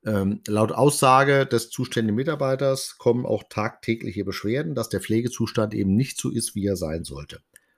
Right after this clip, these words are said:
Fakt ist, wir haben ungefähr eine Verteilung zwischen zwei Drittel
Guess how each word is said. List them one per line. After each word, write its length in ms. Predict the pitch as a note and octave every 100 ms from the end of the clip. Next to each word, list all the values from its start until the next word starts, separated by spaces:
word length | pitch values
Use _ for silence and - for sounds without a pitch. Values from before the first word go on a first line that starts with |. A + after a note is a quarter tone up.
| _ -
Fakt 220 | A#2 -
ist, 320 | D#3 E3+ -
wir 140 | A2 F#2
haben 480 | G2+ A2 A#2 A#2+ - _ _ -
ungefähr 380 | B2 B2 B2 G#2+
eine 160 | G#2+
Verteilung 640 | - F#2+ - G#2 A#2+ B2 A#2+
zwischen 440 | - G#2+ - F#2+
zwei 400 | - - G2 G#2+
Drittel 640 | B2 A2+ B2+ C#3 C3+ C#3